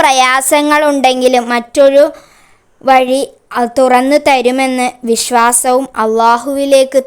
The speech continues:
തവക്കൽ ചെയ്യുകയുമാണ് ചെയ്യേണ്ടത്. ആയക്കടലിൻ്റെ അടിത്തട്ടിൽ മീനിൻ്റെ വയറ്റിൽ കുടുങ്ങിയ യൂനസ് നബി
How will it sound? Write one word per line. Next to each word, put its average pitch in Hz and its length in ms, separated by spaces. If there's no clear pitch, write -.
തവക്കൽ 233 480
ചെയ്യുകയുമാണ് 240 920
ചെയ്യേണ്ടത്. 208 680
ആയക്കടലിൻ്റെ 311 920
അടിത്തട്ടിൽ 269 720
മീനിൻ്റെ 285 600
വയറ്റിൽ 254 560
കുടുങ്ങിയ 254 540
യൂനസ് 262 540
നബി 285 180